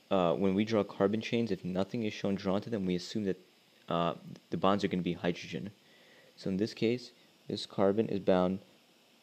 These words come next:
to one other carbon here and a second one there. So it's two out of the four. So we assume it has two other hydrogens, okay? Now,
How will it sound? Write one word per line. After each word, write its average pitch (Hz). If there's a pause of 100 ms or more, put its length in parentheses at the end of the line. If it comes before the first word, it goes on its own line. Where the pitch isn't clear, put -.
(160)
to 92 (440)
one 92 (160)
other 95
carbon 117
here 110 (360)
and 92
a 92
second 95
one 92
there. 90 (180)
So -
it's 90
two 104
out 104
of 92
the 90
four. 120 (720)
So 107
we 104 (340)
assume 110 (480)
it 101
has 95
two -
other 95
hydrogens, - (320)
okay? 117 (1800)
Now, 101